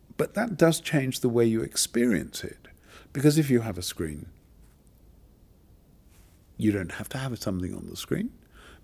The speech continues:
But if you have something on the screen, it maybe helps or hinders the way you listen to that program. So there are changes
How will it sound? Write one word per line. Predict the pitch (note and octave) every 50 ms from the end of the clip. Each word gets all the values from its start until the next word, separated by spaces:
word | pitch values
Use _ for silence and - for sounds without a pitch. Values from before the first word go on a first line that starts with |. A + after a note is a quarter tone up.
| - - - - - - - - - -
But | - - - - - - - _ -
if | C3 A#2+ - -
you | A#2+
have | A2+ C3+ D3 D#3+
something | - - F2 - - -
on | - - -
the | G1+
screen, | - - - - A2+ B2 C#3+ F3+ - - - - - - - -
it | - A2+ -
maybe | B2+ C3 B2+ B2+ A#2+ - A#2 A#2 A#2 B2 - - - - - - _ - - -
helps | - - - - A2+ A3+ - - - - - - - - - - - - - - - - - - - -
or | - C3 C#3 C#3+ C#3+ C3+ -
hinders | - C3 A#2+ A#2+ A#2 G#2+ G2 F2+ D#2 - - - -
the | - - G#2
way | F#2+ G2 G2
you | G2+ G2+ G2+ G2 - -
listen | - - - - - - -
to | - -
that | - - - -
program. | - F#2 - - - - - -
So | - - B2 B2+ - - - - - - - - - - - _ _ - - - _ _ _ _ _ -
there | C#3+ B2 A2+ A#2+ C3+ D3 D3+ D3+ D#3+
are | D#3+ E3 E3+ E3+
changes | E3 - F3 E3 D#3+ D#3 C#3+ D3 D3+ D3 D3 C#3+ - - -